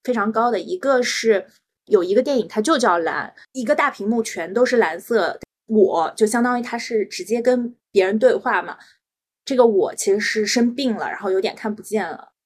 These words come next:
和自己的同性男友的故事。这个就有一种蓝色是非常悲伤，而且抓不住生命中的那，那些快乐，抓不住自己的感受的感觉。而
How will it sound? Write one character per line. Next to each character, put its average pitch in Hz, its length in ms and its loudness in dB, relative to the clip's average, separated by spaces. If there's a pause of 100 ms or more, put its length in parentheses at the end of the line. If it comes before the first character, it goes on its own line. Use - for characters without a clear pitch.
(160)
和 196 200 4
自 233 160 -2
己 196 120 -2
的 - 60 -4
同 - 220 -8
性 233 200 2
男 151 180 -4
友 208 100 0
的 - 80 -2
故 - 160 -2
事。 - 220 -6 (140)
这 392 180 6
个 226 160 4
就 247 140 4
有 202 180 6
一 220 80 6
种 208 240 0 (580)
蓝 190 220 6
色 254 160 4
是 240 100 0
非 285 140 2
常 214 220 4
悲 233 240 8
伤， 214 260 0
而 208 100 2
且 214 320 4 (300)
抓 240 220 2
不 240 120 -2
住 226 160 2
生 220 220 4
命 214 220 2
中 196 320 -4
的 190 300 -2 (220)
那， 220 180 4 (220)
那 233 120 4
些 233 160 4
快 254 300 2
乐， 180 260 2
抓 240 200 2
不 240 100 -2
住 254 140 -4
自 240 120 -10
己 214 120 -6
的 240 80 -2
感 - 200 -2
受 233 280 0
的 180 180 -2
感 - 320 -4
觉。 - 260 -8 (240)
而 226 360 4